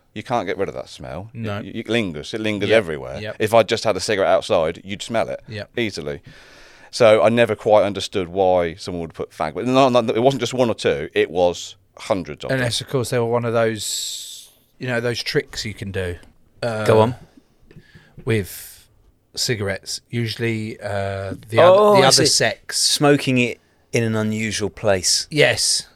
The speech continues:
Speaker 2: And then sometimes it can go wrong.
Speaker 3: You've dropped it. Before you know it, you've dropped it down the toilet.
Speaker 2: No, no. Yeah, no, you don't do it in the toilet. That's not a show, is it?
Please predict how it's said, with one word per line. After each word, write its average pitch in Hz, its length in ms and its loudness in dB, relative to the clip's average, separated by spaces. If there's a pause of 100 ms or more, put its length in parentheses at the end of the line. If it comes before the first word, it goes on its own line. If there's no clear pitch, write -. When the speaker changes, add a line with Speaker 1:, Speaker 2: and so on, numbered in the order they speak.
(220)
Speaker 2:
And 123 120 -4
then 117 140 -6
sometimes 120 500 -4
it 113 100 -12
can 120 180 -8
go 113 140 -2
wrong. 107 420 -2 (160)
Speaker 3:
You've 104 120 -6
dropped - 340 4
it. - 160 -4 (120)
Before 120 240 0
you 113 60 4
know 101 140 0
it, 95 40 -4
you've 92 140 -10
dropped - 260 2
it 95 100 -14
down 101 200 -2
the 92 60 -8
toilet. 87 440 -6
Speaker 2:
No, 160 120 0
no. 135 220 2 (140)
Yeah, 143 300 0
no, 147 160 -8
you 135 180 -6
don't 180 260 0
do 160 140 0
it 143 80 -2
in 151 160 0
the 143 80 0
toilet. 120 380 0
That's 147 220 -4
not 117 140 -6
a - 40 -14
show, 113 320 -2
is 180 120 -4
it? 107 220 -6